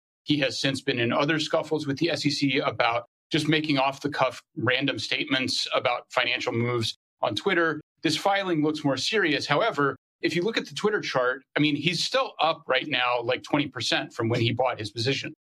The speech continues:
So, I mean, come at me, Elon, but this could absolutely be a pump and dump where he's just, like, pretending he's gonna do something and then he's just gonna dump his stake. And I, I mean, the point about people who hold Twitter right now being at risk,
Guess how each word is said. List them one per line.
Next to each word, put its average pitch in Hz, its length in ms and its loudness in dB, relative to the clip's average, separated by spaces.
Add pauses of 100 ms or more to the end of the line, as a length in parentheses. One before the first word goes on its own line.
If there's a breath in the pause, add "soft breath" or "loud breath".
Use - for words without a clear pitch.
(180)
So, 156 240 0
I 156 60 0
mean, 143 380 0 (160)
come 165 160 2
at 160 180 2
me, 131 180 -2
Elon, 127 240 2
but 131 160 0
this 160 420 -2
could 170 340 0
absolutely 143 600 2
be 120 320 0 (220)
a 135 80 0
pump 147 240 0
and 110 100 -2
dump - 240 -6
where 127 220 0
he's 123 180 0
just, 139 240 -2
like, 120 140 0
pretending 120 420 -4
he's 110 200 0
gonna 117 260 0 (260)
do 139 120 2
something 117 460 0
and 113 140 -2
then 113 140 0
he's 110 180 0
just 113 160 -4
gonna 107 200 -2 (200)
dump 120 220 -2
his 104 140 -4
stake. 117 240 -2 (120)
And 170 140 0
I, 196 100 -4
I - 40 0
mean, 156 260 2
the 139 80 -2
point 147 220 0
about 131 180 0
people 139 260 -2
who 123 140 -2
hold 117 200 -2
Twitter 131 220 0
right 120 180 0
now 120 180 0
being 117 260 0
at 113 80 -4
risk, 123 260 -2